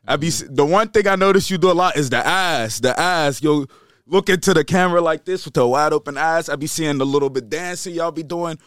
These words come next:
Speaker 1: What
Speaker 2: Yeah.
Speaker 1: inspires that? Where did you guys get that from? Y'all be having some fun in y'all videos.
Speaker 2: It's the energy.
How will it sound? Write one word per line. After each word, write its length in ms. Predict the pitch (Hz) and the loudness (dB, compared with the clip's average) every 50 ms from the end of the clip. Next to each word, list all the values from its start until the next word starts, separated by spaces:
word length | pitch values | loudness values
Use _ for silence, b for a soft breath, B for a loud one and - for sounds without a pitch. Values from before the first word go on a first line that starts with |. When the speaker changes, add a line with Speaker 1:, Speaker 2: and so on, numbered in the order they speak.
| b b b | b b b
Speaker 1:
What 160 | - 156 202 | -2 2 2
Speaker 2:
Yeah. 60 | 208 190 | 2 2
Speaker 1:
inspires 520 | 185 - - 165 180 190 170 139 120 - | 0 0 -2 0 2 2 0 0 -2 -2
that? 240 | - 180 202 165 131 | -2 0 0 0 -2
Where 100 | 160 190 | -6 -10
did 120 | 202 - | -12 -12
you 80 | 202 165 | -10 -8
guys 200 | - 185 175 - | -8 -8 -8 -8
get 160 | - 135 - | -10 -12 -4
that 180 | - 175 240 - | -2 -2 -2 0
from? 180 | - 156 117 113 | -2 -6 -2 0
Y'all 220 | 151 196 285 320 | 2 2 2 2
be 160 | 254 254 233 | 0 -2 -2
having 260 | 220 220 175 156 143 | -2 -4 -4 -6 -8
some 260 | 131 - 156 120 107 113 | -8 -8 -8 -8 -8 -12
fun 520 | - - - - - 208 233 262 262 240 | -16 -20 -20 -12 -2 0 0 0 0 -4
in 60 | 214 | -4
y'all 220 | 196 180 170 151 131 | -4 -2 -2 -2 -2
videos. 680 | 120 147 135 123 113 110 104 - - _ _ _ _ _ _ _ _ _ _ _ _ _ _ _ _ | -4 -10 -14 -12 -12 -14 -14 -16 -20 _ _ _ _ _ _ _ _ _ _ _ _ _ _ _ _
Speaker 2:
It's 140 | 92 _ _ | _ _ _
the 120 | - 98 | -20 -18
energy. 500 | 104 120 131 135 135 120 107 107 101 | -14 -10 -10 -10 -10 -10 -10 -14 -14